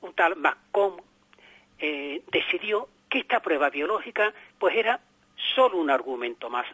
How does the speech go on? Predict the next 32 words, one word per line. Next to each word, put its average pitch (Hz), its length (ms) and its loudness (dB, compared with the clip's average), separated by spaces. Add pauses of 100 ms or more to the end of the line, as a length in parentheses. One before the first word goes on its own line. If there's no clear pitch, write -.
a 123 100 -4
tener 113 260 -10
en 110 100 -14
cuenta, 135 420 -4 (160)
es - 60 -14 (100)
decir, - 200 -2 (180)
otro 254 540 2
de 151 160 -8
los 127 160 -12
tantos 202 440 -4
que 156 180 -6
deberían 139 460 -4
ser 175 140 -4
considerados, 139 640 -8 (360)
y 202 100 -12
que 143 180 -4
para 127 200 4
él 151 380 2
había 156 360 -2 (180)
otras - 400 0
evidencias 151 640 -8 (260)
que 151 120 -6
parecían 139 360 0
demostrar 143 380 -2
lo 139 80 -2
contrario, 143 540 -2 (260)
de 143 100 0
modo 151 300 0
que 127 160 -4
al 117 140 -2
final 180 400 -2 (420)
dictaminó 139 580 -6